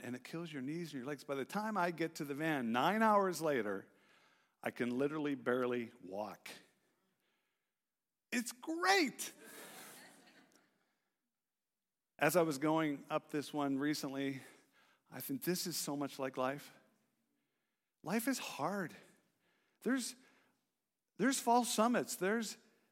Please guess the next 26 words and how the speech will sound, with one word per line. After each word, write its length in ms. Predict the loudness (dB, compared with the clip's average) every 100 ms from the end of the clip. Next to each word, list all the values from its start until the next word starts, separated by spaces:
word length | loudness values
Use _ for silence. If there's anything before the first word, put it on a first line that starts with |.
| 0
there's 180 | 2 4
a 60 |
lot 280 | 6 8 8
of 120 | 6 2 -12 -12
pain 340 | -2 2 4 4
and 100 | 4
agony. 380 | 4 4 2 2
And 160 | 2
it's, 140 | 2 0
it's 180 | -2 4
actually 260 | 4 6 6
a 60 |
long 500 | 8 8 8 10 8
hike. 340 | 8 8 8 6
It's 120 | 4
a 80 | 6
long 600 | 6 6 8 8 8 6
journey 380 | 6 6 6 4
with 200 | 2 2
Jesus 400 | 4 4 4 0
till 160 | 0
we 160 | 2 0
get 280 | 0 0 0
to 100 | 2
the 100 | 2
summit. 420 | 2 2 2